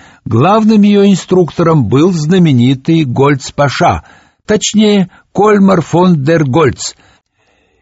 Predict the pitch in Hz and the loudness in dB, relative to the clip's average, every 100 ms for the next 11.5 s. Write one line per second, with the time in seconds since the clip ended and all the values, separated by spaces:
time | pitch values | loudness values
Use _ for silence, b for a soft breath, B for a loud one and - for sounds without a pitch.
0 | _ _ _ _ _ _ - 208 240 113 | _ _ _ _ _ _ -2 0 2 0
1 | 85 71 - - 127 143 - 165 214 226 | -2 -8 -14 -4 0 0 0 2 2 2
2 | 180 180 190 240 247 - 139 117 160 156 | 2 2 2 2 0 -2 -4 -2 -2 0
3 | 151 - 226 208 196 180 180 147 120 139 | -2 0 0 0 2 2 2 0 -2 0
4 | 123 127 110 98 92 92 131 123 131 143 | 0 0 -2 -2 -6 -6 -6 -2 0 0
5 | 220 185 151 - 202 196 190 - 170 156 | 0 0 -2 0 0 2 0 -2 -2 0
6 | 170 - 202 196 202 143 76 67 65 B | -2 -4 -4 -2 0 0 -4 -10 -16 B
7 | B B B - 127 131 135 127 104 120 | B B B -6 -2 0 2 0 0 -2
8 | - - 151 147 120 135 131 127 107 - | -4 -2 -2 -2 -2 -2 0 0 -2 -6
9 | 95 - 131 208 214 190 - 156 143 135 | -8 -6 -2 0 0 -4 -6 -4 -2 -2
10 | 110 107 - 226 233 185 127 139 127 180 | -2 -4 -4 -2 -2 -2 -2 -2 -2 -6
11 | 180 87 82 - | -6 -8 -10 -12